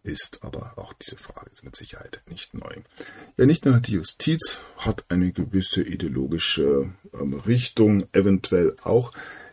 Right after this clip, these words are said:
in den Medien, gerade in öffentlich-rechtlichen, ist es ganz klar festzustellen, man hat hier, ähm, ja, sich die Mühe gemacht,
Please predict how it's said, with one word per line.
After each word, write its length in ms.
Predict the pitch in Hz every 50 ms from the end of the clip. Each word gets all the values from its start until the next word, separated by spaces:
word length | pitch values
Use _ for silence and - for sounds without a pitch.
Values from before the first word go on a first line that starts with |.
| _ -
in 100 | - 123
den 100 | 123 120
Medien, 380 | 117 117 139 - - 98 95
gerade 220 | 90 - - 90 90
in 60 | -
öffentlich-rechtlichen, 760 | - 87 - - - - - 78 85 - - - - 85 -
ist 160 | - - -
es 140 | - - -
ganz 260 | - - - 90 -
klar 180 | - - - -
festzustellen, 640 | - - - - - - - - 73 69 - - - _ _ - - _ _ -
man 160 | - 90 87
hat 120 | 101 -
hier, 320 | - 110 95 87 98 101 - -
ähm, 400 | - 85 82 82 82 80 95 95 -
ja, 100 | - 95
sich 180 | - 92 -
die 120 | - 87 85
Mühe 280 | 92 104 104 98 92
gemacht, 520 | 85 87 80 67 62 - - - - -